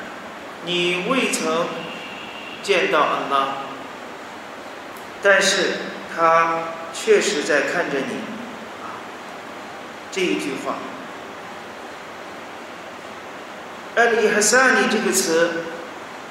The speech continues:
本字的意思就是让某件事成为完美的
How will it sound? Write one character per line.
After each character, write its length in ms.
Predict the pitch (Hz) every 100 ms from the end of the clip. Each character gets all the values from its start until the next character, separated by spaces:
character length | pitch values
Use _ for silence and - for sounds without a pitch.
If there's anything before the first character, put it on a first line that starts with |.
| - - - - - - - -
本 220 | 196 202 196
字 180 | 285
的 100 | 233
意 280 | 202 226 226
思 380 | - - - - - - - - - - - - - - - -
就 200 | 202 185
是 420 | 196 165 - -
让 560 | 220 208 - - - -
某 220 | 165 147 -
件 280 | 254 214
事 220 | 160 208 175 - - - - - - - - - - - -
成 280 | - 180 202
为 280 | 170 165 156
完 240 | 151 160 202
美 80 | 139
的 260 | - 110